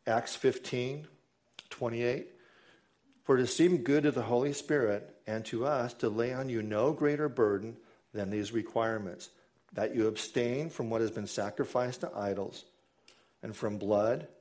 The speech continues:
and from what has been strangled, and from sexual immorality. If you keep yourself from these, you will do well." So the, the tendency to be stained by the things of the world, uh,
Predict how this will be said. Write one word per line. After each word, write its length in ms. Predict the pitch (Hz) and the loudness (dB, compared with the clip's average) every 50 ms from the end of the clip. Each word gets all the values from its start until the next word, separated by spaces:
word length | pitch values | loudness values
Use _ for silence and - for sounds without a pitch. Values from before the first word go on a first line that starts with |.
| _ _ _ _ _ - _ _ | _ _ _ _ _ -20 _ _
and 120 | - 110 - | -16 -14 -10
from 200 | - 113 107 104 | -8 -8 -4 0
what 140 | 98 101 110 | 2 2 2
has 100 | 120 123 | 2 0
been 140 | 143 139 | -2 -4
strangled, 680 | 127 - - - 131 131 135 131 104 98 90 92 98 98 - - - - | -4 -6 -4 -2 0 0 2 2 2 2 0 0 -2 -4 -12 -20 -14 -10
and 140 | 113 101 | -10 -8
from 180 | - 113 104 101 | -6 -6 -6 -6
sexual 580 | - - - 113 120 120 - - 127 131 127 - | -6 -4 -4 -4 -4 -4 -6 -4 -4 -4 -4 -4
immorality. 760 | 117 113 120 123 117 117 107 98 98 98 92 92 98 101 - - - - - - - _ _ - | -6 -4 -2 -2 0 0 0 0 0 -2 -4 -4 -6 -8 -10 -16 -20 -20 -20 -20 -20 _ _ -10
If 180 | 110 - - | -10 -4 -2
you 80 | 110 104 | -4 -4
keep 360 | - - - 156 185 185 - | -4 -4 -2 -2 -2 0 0
yourself 480 | 147 123 - - - 104 101 98 95 - | -2 -2 -2 -2 -4 -2 -2 -4 -4 -6
from 200 | - 113 117 123 | -6 -6 -4 -2
these, 460 | 139 139 113 92 95 110 127 - - - - _ _ _ - | 0 0 0 0 -2 -4 -6 -10 -12 -16 -20 _ _ _ -12
you 180 | - 110 113 107 | -4 -2 -2 0
will 140 | 104 98 92 | 0 -2 -2
do 200 | 95 110 101 98 | -2 -2 -4 -2
well." 440 | 95 95 95 95 90 85 - - - - - - _ _ _ _ _ - - - - - _ _ _ _ _ _ _ _ _ _ _ _ _ _ _ _ _ | -2 -4 -4 -4 -4 -6 -8 -10 -16 -20 -20 -20 _ _ _ _ _ -20 -20 -20 -20 -20 _ _ _ _ _ _ _ _ _ _ _ _ _ _ _ _ _
So 220 | - - 147 139 131 | 2 6 6 8 8
the, 260 | 135 139 135 131 113 - - - - - - - - - - - _ _ _ _ _ - | 8 6 4 2 0 -2 -6 -10 -12 -16 -16 -18 -20 -20 -20 -20 _ _ _ _ _ -8
the 80 | 127 | -8
tendency 560 | - - 160 156 156 156 151 - - 143 135 | -6 -2 -2 0 0 0 -2 -2 -2 -2 0
to 100 | 127 127 | 0 0
be 160 | 120 123 117 113 | 0 0 -2 -2
stained 380 | 117 - - 135 135 135 127 | -4 -2 -2 -2 -2 0 0
by 100 | 123 120 | 0 0
the 140 | 110 113 107 | 0 0 -2
things 340 | - - 127 123 123 120 120 | -2 -4 -4 -4 -4 -4 -4
of 140 | 120 104 104 | -4 -4 -4
the 60 | 104 | -6
world, 540 | 95 95 101 107 113 113 113 117 123 123 - - - - - - - - - - _ _ _ _ _ - | -6 -2 0 0 2 4 2 2 0 -2 -6 -14 -20 -20 -20 -20 -20 -20 -20 -20 _ _ _ _ _ -16
uh, 280 | - - - - - | -14 -14 -12 -14 -14